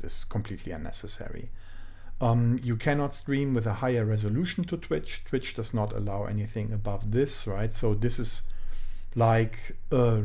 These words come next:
really good, and, um, there is basically no, no reason to go above this. So they recommend that you have four thousand five hundred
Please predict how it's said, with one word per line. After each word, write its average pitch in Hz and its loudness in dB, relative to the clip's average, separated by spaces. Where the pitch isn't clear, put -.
really 143 4
good, 127 6
and, 107 4
um, 104 2
there 113 4
is 113 4
basically 104 0
no, 98 -4
no 104 -2
reason 92 -4
to 107 -8
go 92 -6
above - -8
this. - -6
So 120 2
they 107 4
recommend 156 4
that 110 2
you 117 2
have 104 0
four 113 0
thousand 107 2
five 104 0
hundred 101 -4